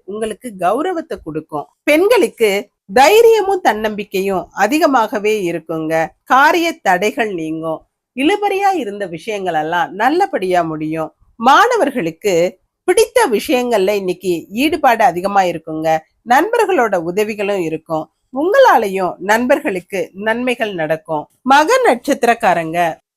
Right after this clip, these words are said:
நரசிம்மரை வழிபட்டு காரியங்களை தொடங்குறது சிறப்பா முடியும். இன்னைக்கு கவலையை கொடுத்த விஷயமெல்லாம்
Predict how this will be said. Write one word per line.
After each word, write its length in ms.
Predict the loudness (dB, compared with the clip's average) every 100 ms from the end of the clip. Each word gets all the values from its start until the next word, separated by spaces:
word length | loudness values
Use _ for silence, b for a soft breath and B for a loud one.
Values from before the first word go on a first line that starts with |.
| -2
நரசிம்மரை 600 | 0 2 0 -4 -2 -2 0
வழிபட்டு 420 | -2 -4 -6 -2
காரியங்களை 460 | 2 2 2 -2 -2
தொடங்குறது 540 | -2 -6 -6 -8 -8 -8 -10
சிறப்பா 440 | -6 -4 -2 -2 -2
முடியும். 400 | -6 -8 -6 -6 -8 _
இன்னைக்கு 300 | -4 -4 -2 -6
கவலையை 520 | 2 2 4 2 0 -2
கொடுத்த 320 | -4 -8 -8 -8
விஷயமெல்லாம் 720 | -6 -4 -2 -2 0 -2